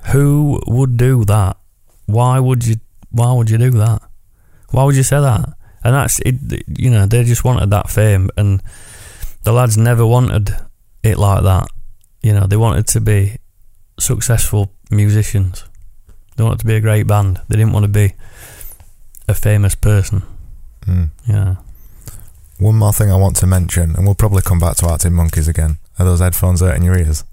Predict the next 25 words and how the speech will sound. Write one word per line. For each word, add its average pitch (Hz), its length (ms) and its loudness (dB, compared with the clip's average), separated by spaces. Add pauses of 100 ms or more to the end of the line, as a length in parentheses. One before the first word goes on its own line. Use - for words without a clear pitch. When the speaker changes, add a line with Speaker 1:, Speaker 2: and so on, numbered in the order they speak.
Speaker 1:
A 110 40 -4
little 98 160 -2
bit. 92 180 -2
Speaker 2:
<laughs> - 1300 -4
One 120 160 2
more 123 200 2
thing 113 180 2
I 104 40 2
want 98 180 0
to - 80 0
mention 90 320 0
that - 100 -2
I've 80 100 -2
always 110 320 2
been 98 160 2
curious 98 500 0
about. - 340 -4 (640)
So - 160 -2
it's 90 120 -2
Milburn. 92 720 0 (800)
Milburn 98 640 2
and 90 100 2
Arctic 90 340 0
Monkeys. - 580 -2
Speaker 1:
Hmm. 98 180 -4